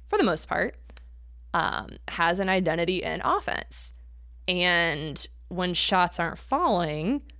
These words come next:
that can affect your defense, you know, 'cause that's when o-, when offense is your thing, it takes you off your game when you're not making shots. Um,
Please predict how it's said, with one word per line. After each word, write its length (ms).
that 260
can 140
affect 580
your 160
defense, 600
you 120
know, 160
'cause 180
that's 440
when 160
o-, 200
when 180
offense 340
is 140
your 100
thing, 340
it 120
takes 260
you 60
off 120
your 100
game 360
when 140
you're 80
not 180
making 300
shots. 680
Um, 440